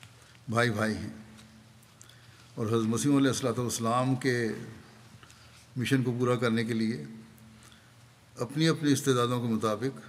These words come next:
کوشش کر رہے ہیں۔ یہی سوچ ہے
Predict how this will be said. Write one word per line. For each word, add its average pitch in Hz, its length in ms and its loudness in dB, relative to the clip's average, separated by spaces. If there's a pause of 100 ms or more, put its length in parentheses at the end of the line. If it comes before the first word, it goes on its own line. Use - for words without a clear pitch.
(720)
کوشش 110 320 -6
کر 107 200 -4
رہے 60 120 -12
ہیں۔ - 160 -16 (1600)
یہی 139 220 6
سوچ 147 380 2
ہے 143 120 2